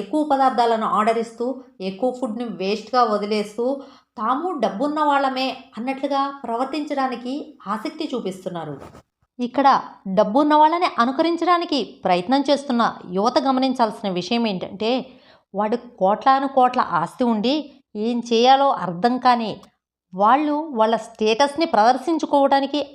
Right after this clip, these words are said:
అలా ప్రవర్తిస్తూ ఉండి ఉండవచ్చు. కానీ మీరు మీ తల్లిదండ్రుల యొక్క కష్టాన్ని, మీ అవసరాలు తీర్చడానికి వారు చేస్తున్న త్యాగాలను మర్చిపోయి ఇలా ప్రవర్తించడం మాత్రం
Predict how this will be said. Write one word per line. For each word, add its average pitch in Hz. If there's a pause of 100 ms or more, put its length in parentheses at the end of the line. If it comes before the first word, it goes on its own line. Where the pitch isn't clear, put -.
అలా 285 (120)
ప్రవర్తిస్తూ 269 (100)
ఉండి 247
ఉండవచ్చు. 175 (560)
కానీ 226 (400)
మీరు 285
మీ 254 (220)
తల్లిదండ్రుల 262
యొక్క 220 (140)
కష్టాన్ని, 233 (480)
మీ 247 (160)
అవసరాలు 349
తీర్చడానికి 285 (260)
వారు 214 (100)
చేస్తున్న 226 (160)
త్యాగాలను 247 (100)
మర్చిపోయి 214 (440)
ఇలా 202 (120)
ప్రవర్తించడం 233 (100)
మాత్రం 196